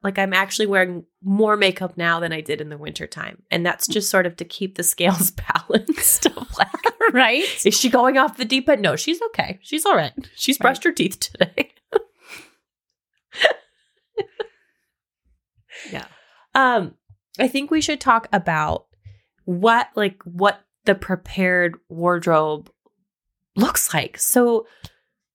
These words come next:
Speaker 1: a lot of people, inc-, us, our-, ourselves included,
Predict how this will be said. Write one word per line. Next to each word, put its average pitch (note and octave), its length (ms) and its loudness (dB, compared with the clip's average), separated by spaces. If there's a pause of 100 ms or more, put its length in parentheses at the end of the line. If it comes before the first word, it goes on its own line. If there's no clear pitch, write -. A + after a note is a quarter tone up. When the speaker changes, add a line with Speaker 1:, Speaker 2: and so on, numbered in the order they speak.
(180)
Speaker 1:
a E3+ 120 2
lot F#3+ 320 6
of A#3+ 120 -6
people, F#3 760 0
inc-, D3+ 260 -10
us, F#3 180 2
our-, F#3+ 200 2
ourselves F#3+ 320 -2
included, G#3+ 400 0